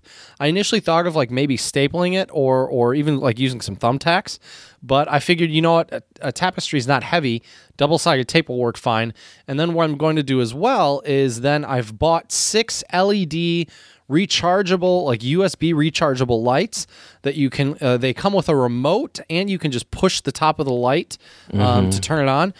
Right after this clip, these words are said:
Speaker 1: So I'm gonna put those in the back. I already have my shower curtain divider up. So, you know, when I'm sleeping, you can't see from out front. I do need to still get my window cover, so that's on the list.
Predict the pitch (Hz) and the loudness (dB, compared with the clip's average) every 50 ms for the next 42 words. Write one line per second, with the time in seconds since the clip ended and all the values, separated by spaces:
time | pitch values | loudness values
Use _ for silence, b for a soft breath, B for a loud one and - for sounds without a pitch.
0 | B B B B - 160 170 170 151 - 185 180 143 139 147 190 202 190 214 220 | B B B B -2 0 0 0 0 -2 -2 -2 0 0 2 2 2 0 -2 -2
1 | 220 185 160 151 147 170 208 - - - b b b b b b 147 151 175 202 | -2 0 2 2 2 2 0 -4 -8 -18 b b b b b b 0 2 2 2
2 | 202 196 208 196 202 196 180 - - 190 175 180 202 208 - - 208 202 185 185 | 4 2 2 2 2 2 2 2 2 2 2 4 2 2 0 0 -2 -2 0 0
3 | 190 180 147 160 143 156 165 185 185 - - 147 175 202 - - - _ - - | 0 2 2 2 2 4 2 2 0 0 0 0 0 0 -4 -12 -20 _ -12 -8
4 | - - 151 147 147 143 143 135 131 143 143 139 135 127 117 - - - 151 151 | -2 0 2 2 2 2 2 2 4 4 2 2 2 0 -2 -2 -2 -2 0 0
5 | 151 156 - 165 170 170 151 139 - - - 143 139 139 147 - - - - - | 0 2 2 0 2 2 2 0 0 0 2 2 2 2 0 -4 -8 -8 -6 -2
6 | 151 151 151 147 - - 151 143 139 135 135 123 b b b b b b b b | 0 0 0 0 -2 -2 0 0 0 0 -2 -6 b b b b b b b b
7 | b b - - 139 156 - - - - 143 135 151 - 147 143 139 170 190 202 | b b -2 0 0 0 0 -2 -2 0 2 2 2 2 0 0 2 2 0 2
8 | 220 226 196 196 - - - 196 185 202 202 202 202 185 160 180 190 190 165 131 | 0 0 0 -2 -2 0 0 0 0 0 2 2 0 2 2 2 2 2 0 0
9 | - - 131 110 101 123 143 - - 147 131 127 139 147 - - 202 208 208 190 | 0 0 -2 0 2 0 0 0 -2 0 0 2 0 0 0 0 0 0 0 2
10 | 160 127 123 131 - - - - | 2 2 2 0 -2 -4 -10 -12